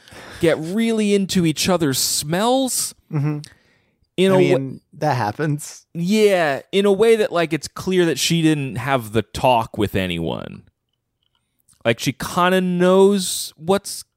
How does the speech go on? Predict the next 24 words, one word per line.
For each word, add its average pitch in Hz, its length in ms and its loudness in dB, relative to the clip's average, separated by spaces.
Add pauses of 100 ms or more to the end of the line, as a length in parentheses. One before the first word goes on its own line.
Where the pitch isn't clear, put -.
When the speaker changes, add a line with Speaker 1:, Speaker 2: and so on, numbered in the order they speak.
(100)
Speaker 1:
going 208 300 2
on, 196 360 0
but, 120 180 0 (1300)
mm, 180 540 0
you 190 140 4
know. 208 540 2
Speaker 2:
I 226 120 2
mean, 240 200 6
dude, 247 420 2 (540)
in 202 200 2
the 202 120 4
animal 214 520 2
kingdom, 196 760 0 (760)
do 165 140 -2
you 170 100 4
have 185 280 4
the 208 100 6
talk 196 480 0
or 190 80 4
do 170 100 0
you 190 60 2
just 180 180 -2
kinda 190 220 2
let 175 400 2